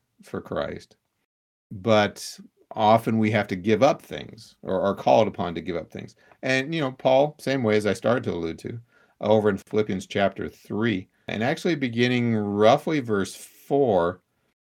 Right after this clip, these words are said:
Paul kind of gives us, uh, insight into his background and some of the things that he had to give up or lose for Christ. Starting with verse four,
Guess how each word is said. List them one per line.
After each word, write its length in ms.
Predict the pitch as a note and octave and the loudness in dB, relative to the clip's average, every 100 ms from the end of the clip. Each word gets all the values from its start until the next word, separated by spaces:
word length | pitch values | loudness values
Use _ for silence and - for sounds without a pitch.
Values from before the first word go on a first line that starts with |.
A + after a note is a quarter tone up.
| _ _ | _ _
Paul 220 | - A#2 G#2+ | 4 4 4
kind 280 | A#2 A2 | 0 0
of 100 | F#2+ | 0
gives 220 | F#2+ G#2 G2 | 0 -2 0
us, 240 | F#2+ - - | -6 -10 -8
uh, 140 | F#2 | -6
insight 600 | G2+ G#2+ A2+ - A2+ G#2+ | -4 -4 -2 4 4 4
into 440 | - G#2+ A2 A2 G2 | -2 -4 -4 -4 -4
his 380 | G2 F#2 E2+ | -2 -4 -6
background 1000 | F2 E2 F#2+ A2 C3 - F2+ G1+ - - - _ _ _ _ _ - | -10 -6 0 0 0 -6 -10 -10 -12 -14 -16 _ _ _ _ _ -6
and 140 | A2+ G#2 | -4 0
some 140 | D3 | 2
of 60 | C3+ | 0
the 120 | A#2 | 0
things 220 | C#3+ C3 | -2 0
that 120 | B2+ | -2
he 160 | B2+ C3+ | 0 0
had 280 | B2 A#2 A#2 | 2 0 -2
to 500 | A2+ G#2+ G#2+ G2+ F#2+ | -2 0 0 0 -2
give 240 | G2+ F#2+ | -2 2
up 240 | G2 G#2 - | 2 2 -2
or 180 | F2 | -4
lose 520 | F2 G2+ D3 - F#2 - | -4 -4 -6 -8 -14 -16
for 140 | - | -12
Christ. 400 | - F#2+ - - _ _ _ _ _ _ _ _ _ _ | -4 -4 -6 -16 _ _ _ _ _ _ _ _ _ _
Starting 300 | - G2 F#2+ | -4 -2 0
with 80 | E2+ | -4
verse 180 | E2+ - | -8 -6
four, 340 | G#2 F2+ | -4 -2